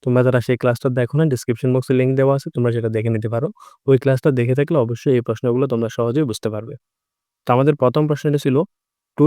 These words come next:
এ প্লাস থ্রি বি, এটাকে আমরা সূত্রের সাহায্যে বর্গ নির্ণয় করব। তো আমরা এখানে লিখলাম টু এ প্লাস থ্রি বি এর বর্গ মানে কি? হোল স্কয়ার, এই যে টু এ প্লাস থ্রি বি এর হোল স্কয়ার। তো এখান থেকে আমরা টু এটাকে এ ধরলাম, থ্রি বিটাকে বি ধরলাম, তাহলে এখানে আমার একটা সূত্র হয়, সূত্রটা কি? A প্লাস বি হোল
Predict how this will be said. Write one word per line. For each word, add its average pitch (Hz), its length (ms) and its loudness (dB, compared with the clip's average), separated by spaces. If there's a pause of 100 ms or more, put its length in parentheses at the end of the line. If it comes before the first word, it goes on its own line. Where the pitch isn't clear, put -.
এ - 100 4
প্লাস 123 260 4
থ্রি 120 220 0
বি, 110 80 -4 (120)
এটাকে 131 280 -2
আমরা 135 120 -2 (100)
সূত্রের 147 380 0
সাহায্যে 131 340 0
বর্গ 139 140 4 (100)
নির্ণয় 110 240 -2
করব। 107 140 -6 (360)
তো - 100 -20
আমরা 135 140 2
এখানে 143 240 0
লিখলাম 147 220 0 (160)
টু 131 160 2
এ - 20 4 (100)
প্লাস 117 240 0
থ্রি 120 220 -2
বি 127 80 2
এর 127 140 0
বর্গ 123 160 2 (100)
মানে 123 180 0
কি? - 60 -6 (100)
হোল 123 120 2 (100)
স্কয়ার, - 220 -6
এই 117 60 -6
যে 127 120 -2
টু 123 120 0
এ - 80 -2
প্লাস 143 240 -2
থ্রি 120 220 0
বি 131 120 2
এর 208 60 -4 (380)
হোল 123 140 4 (120)
স্কয়ার। 110 220 -10 (400)
তো - 60 -4 (140)
এখান 175 260 2
থেকে 175 200 0
আমরা 143 140 0 (120)
টু 147 160 2
এটাকে 151 300 2
এ - 80 -2
ধরলাম, 135 260 2 (960)
থ্রি 143 240 2
বিটাকে 143 360 2
বি 123 120 4
ধরলাম, 123 280 2 (380)
তাহলে 127 240 4
এখানে 143 200 -2
আমার 139 160 -2
একটা 143 200 -4
সূত্র 131 260 -2
হয়, 139 140 0
সূত্রটা 127 420 -4
কি? - 80 -8 (140)
A - 20 0 (100)
প্লাস 123 180 0 (100)
বি 165 60 -2 (100)
হোল 117 120 -2